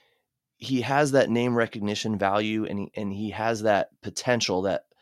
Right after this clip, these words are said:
another G M might be thinking, "Oh, if I can just pair him up with so-and-so on my team, he's gonna get right up to that forty goal plateau again." So, so my thinking is,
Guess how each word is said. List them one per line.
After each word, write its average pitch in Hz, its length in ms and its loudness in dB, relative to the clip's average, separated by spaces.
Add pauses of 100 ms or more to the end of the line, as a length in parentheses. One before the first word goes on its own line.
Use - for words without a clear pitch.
(140)
another 151 420 6
G 104 240 -2
M 95 360 -2
might 104 300 -2
be 107 100 -6
thinking, 101 460 -4
"Oh, - 340 0
if - 140 -12
I 127 160 2
can 165 160 0
just 143 260 0
pair 143 280 6
him 123 220 4
up 120 220 6
with 104 320 2 (240)
so-and-so 113 760 8
on 101 200 2
my 113 200 4
team, 147 420 -2 (280)
he's 139 260 2
gonna 113 180 2
get 107 160 0
right 107 200 2
up 104 160 0 (240)
to 107 100 -8
that 101 220 -2
forty 104 300 -4
goal 98 180 -4
plateau 101 520 -2
again." 80 300 -4 (680)
So, 117 520 4 (800)
so - 160 2
my 131 320 6
thinking 160 460 0
is, 113 560 0